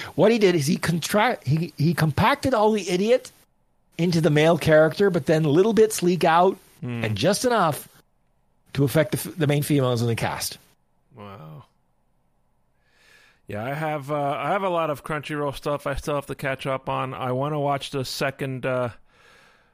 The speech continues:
Speaker 2: this is gonna be kinda like a parlay here. I, w-, I've been trying to get to the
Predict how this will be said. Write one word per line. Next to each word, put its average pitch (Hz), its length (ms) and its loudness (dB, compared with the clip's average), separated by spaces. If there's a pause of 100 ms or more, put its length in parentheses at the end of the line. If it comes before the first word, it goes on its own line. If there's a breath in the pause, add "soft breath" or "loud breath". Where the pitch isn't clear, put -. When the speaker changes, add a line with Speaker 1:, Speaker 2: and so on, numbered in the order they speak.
(160 soft breath)
Speaker 2:
this 143 100 -4
is 143 60 -8
gonna 175 180 -2
be 156 80 -4
kinda 156 240 -4
like 139 200 -4
a 127 40 -8
parlay 131 560 0
here. 104 260 -2 (360 loud breath)
I, - 40 -2
w-, 135 200 -4
I've 139 240 -4
been 143 220 -8
trying 156 340 -4
to 151 120 -2
get 147 360 -6
to 156 120 -8
the 127 640 -6